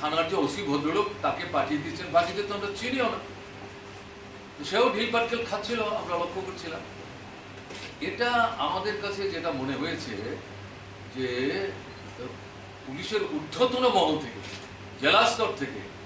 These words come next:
এবং আমি বলবো হেডকোয়ার্টার থেকে এই চিঠি পাওয়ার পর যে ধরনের ইনস্ট্রাকশন, এই প্রোগ্রামটা যাতে স্মুথলি করে বেরিয়ে আসতে পারে ডেলিগেশন, তার জন্য যা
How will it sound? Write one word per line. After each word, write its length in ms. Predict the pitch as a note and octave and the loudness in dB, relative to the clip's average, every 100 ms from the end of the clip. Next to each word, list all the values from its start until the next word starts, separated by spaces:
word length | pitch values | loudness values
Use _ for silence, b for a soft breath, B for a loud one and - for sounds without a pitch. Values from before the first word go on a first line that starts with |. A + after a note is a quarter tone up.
| - - - - C#3+ | -14 -14 -14 -2 2
এবং 140 | A3+ G#3+ | 6 6
আমি 120 | G#3+ G#3+ | 6 4
বলবো 160 | F#3+ F#3+ D#3+ | 4 4 4
হেডকোয়ার্টার 460 | - A#3 A#3 A3+ - | 4 8 10 10 6
থেকে 200 | D3+ - - - - - - - - - - - E3 | 0 -2 -6 -12 -14 -14 -14 -12 -12 -14 -14 -4 0
এই 120 | A#3 A#3+ A#3 - - - - - | 2 0 -2 -6 -12 -14 -14 -10
চিঠি 300 | - G3 B3 B3 - | -6 -2 0 0 8
পাওয়ার 280 | G3 G3 F#3+ - | 10 10 10 6
পর 180 | D#3 B2+ - | 6 6 4
যে 80 | D#3 E3 | 2 2
ধরনের 260 | G3 G3 G3+ - | 4 4 2 0
ইনস্ট্রাকশন, 760 | - - - B3+ B3+ - D3 A2+ - - - - - - - - - - D#3+ | -2 0 4 4 4 2 2 2 -4 -12 -12 -14 -14 -14 -14 -14 -14 -2 4
এই 80 | - - F3 | 4 4 4
প্রোগ্রামটা 480 | G3 G#3 A3 A3 A3+ G3 | 4 6 4 8 8 8
যাতে 180 | F#3+ F#3+ - | 2 0 -2
স্মুথলি 460 | G3 A#3+ - A3 G3+ | -2 0 0 -2 2
করে 140 | G3 G3 D#3+ | 6 6 6
বেরিয়ে 220 | F3+ F3+ | 4 2
আসতে 140 | F#3 D#3+ | 2 2
পারে 140 | D#3 D3+ | 2 6
ডেলিগেশন, 500 | C#3 C3+ C3+ C#3+ C3 - - - - - - - - - - - C#3 | 6 6 4 2 0 -2 -8 -12 -12 -12 -12 -14 -14 -14 -14 -6 0
তার 120 | D#3+ | 2
জন্য 140 | G3+ G#3+ | 4 4
যা 80 | G3 | 6